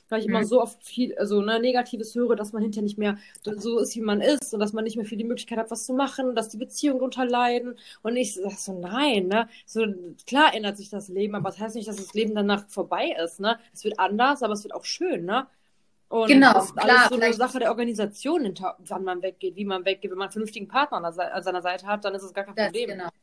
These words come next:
Speaker 2: Genau, klar, es gibt viele alleinerziehende
Speaker 1: Wenn du so einen
Speaker 2: Mamis.
Speaker 1: Pascha hast, okay, ne? Aber
Speaker 2: Ja, oder wenn du alleinerziehend bist,
Speaker 1: Ja,
Speaker 2: glaub
Speaker 1: oder
Speaker 2: ich
Speaker 1: alleine.
Speaker 2: auch, dass,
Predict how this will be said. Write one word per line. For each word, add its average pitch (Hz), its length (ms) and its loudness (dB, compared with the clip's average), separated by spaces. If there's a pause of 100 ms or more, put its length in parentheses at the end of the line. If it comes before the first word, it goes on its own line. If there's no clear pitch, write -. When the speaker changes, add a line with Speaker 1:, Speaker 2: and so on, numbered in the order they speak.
(540)
Speaker 2:
Genau, 190 220 -2
klar, 220 200 4
es 214 80 -2
gibt 214 160 -6
viele 214 200 2
alleinerziehende 214 640 0
Speaker 1:
Wenn 220 60 8
du 208 40 8
so 220 80 8
einen 226 60 2
Speaker 2:
Mamis. 233 60 -2
Speaker 1:
Pascha 262 300 4
hast, 185 200 0
okay, 233 340 0
ne? 190 200 -2
Aber 185 440 0 (580)
Speaker 2:
Ja, 190 160 10
oder 208 160 6
wenn 196 80 -2
du 196 80 2
alleinerziehend 202 680 2
bist, 214 140 -4
Speaker 1:
Ja, 175 60 -4
Speaker 2:
glaub 180 140 4
Speaker 1:
oder 185 80 6
Speaker 2:
ich 202 220 2
Speaker 1:
alleine. 214 60 0
Speaker 2:
auch, 170 240 0
dass, 185 100 0